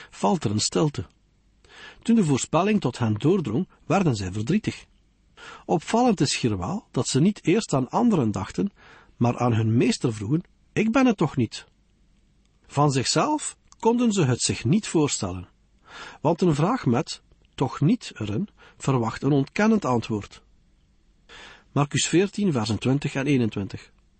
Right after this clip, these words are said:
Maar hij antwoordde hun: "Het is één uit de twaalf, die met mij in de schotel indoopt. De Zoon des Mensen gaat wel heen, zoals over hem geschreven staat,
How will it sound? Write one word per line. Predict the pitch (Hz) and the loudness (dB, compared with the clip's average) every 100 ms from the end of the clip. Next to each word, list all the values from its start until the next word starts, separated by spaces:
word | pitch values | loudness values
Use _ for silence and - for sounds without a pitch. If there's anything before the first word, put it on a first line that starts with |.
| _ _ _ | _ _ _
Maar | - 113 | -2 2
hij | 117 | 2
antwoordde | 117 175 - 131 120 | 2 0 2 0 0
hun: | 107 135 196 - - - | 0 -2 -4 -10 -20 -6
"Het | 120 | -2
is | 127 113 | -2 -4
één | - 220 190 | 0 2 2
uit | 117 | 0
de | 113 | -2
twaalf, | 180 180 117 92 - - - - _ | 2 2 2 -4 -12 -20 -20 -20 _
die | 127 | 2
met | 107 101 | 2 2
mij | 113 123 160 | 2 2 2
in | 147 | 2
de | 147 | 0
schotel | - 156 151 139 | 2 0 2 0
indoopt. | 143 123 104 95 - - _ _ _ _ - - - | 0 0 -2 -6 -12 -20 _ _ _ _ -20 -20 -6
De | 117 | -2
Zoon | 107 165 | 2 4
des | 196 147 | 4 2
Mensen | - 160 175 151 | 2 2 2 0
gaat | 120 135 - | 0 0 0
wel | 123 | 0
heen, | 113 143 147 - _ - - - | 2 2 0 -2 _ -20 -20 -12
zoals | - 120 113 | -4 -2 0
over | 120 110 110 | 0 2 2
hem | 110 | 2
geschreven | 110 - 147 147 | 0 2 2 2
staat, | 127 - 104 - | 0 -4 -8 -10